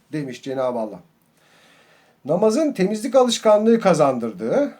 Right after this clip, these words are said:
zamanı verimli kullanmamız gerektiği, namazın şükür duygusunu geliştirdiği,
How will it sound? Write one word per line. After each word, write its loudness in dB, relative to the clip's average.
zamanı 0
verimli -2
kullanmamız -4
gerektiği, -4
namazın 0
şükür -8
duygusunu -6
geliştirdiği, -6